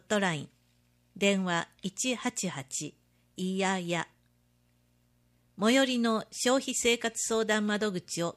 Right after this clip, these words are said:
ご案内します。問い合わせ、県消費生活安全課、電話零七四二二七の八七零四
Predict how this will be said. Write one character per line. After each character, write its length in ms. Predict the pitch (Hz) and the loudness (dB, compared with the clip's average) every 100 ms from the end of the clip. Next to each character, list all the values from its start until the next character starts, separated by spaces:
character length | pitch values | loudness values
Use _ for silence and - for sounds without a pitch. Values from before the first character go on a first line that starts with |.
| - | -4
ご 140 | 180 | 0
案 180 | 185 175 | 0 0
内 180 | 165 156 | -2 -4
し 180 | - | -6
ま 140 | 151 165 | -6 -8
す。 240 | - - _ _ _ _ _ _ _ _ _ _ _ _ _ _ _ _ | -10 -12 _ _ _ _ _ _ _ _ _ _ _ _ _ _ _ _
問 180 | 214 240 | 2 4
い 60 | 220 | 4
合 60 | |
わ 120 | 202 | 2
せ、 320 | 208 - 175 - _ _ _ _ _ _ _ - | -2 -4 -4 -6 _ _ _ _ _ _ _ 0
県 340 | 269 214 170 | 2 2 0
消 280 | - - 254 | -2 2 2
費 280 | 269 247 226 | 2 -2 -4
生 280 | - 226 226 | -2 0 0
活 440 | 214 208 - 190 - | 0 -4 -2 -2 0
安 220 | 196 196 | -2 0
全 240 | 185 170 | 0 -2
課、 260 | 170 156 - _ _ _ _ _ - | -2 -6 -8 _ _ _ _ _ 0
電 260 | 202 202 | 2 4
話 260 | 190 180 - - | 2 0 0 0
零 180 | 233 277 | 2 4
七 280 | 269 240 170 | 2 2 2
四 320 | 196 214 208 | 2 0 0
二 260 | 196 165 - _ _ 208 | -2 -4 -8 _ _ -2
二 220 | 254 277 | 2 2
七 300 | 254 220 165 | 2 2 0
の 200 | 156 - - | -2 -6 -6
八 320 | 202 - 262 | -6 -4 0
七 280 | 254 214 151 | 0 2 2
零 260 | 180 180 | 2 0
四 240 | 170 143 | 0 -4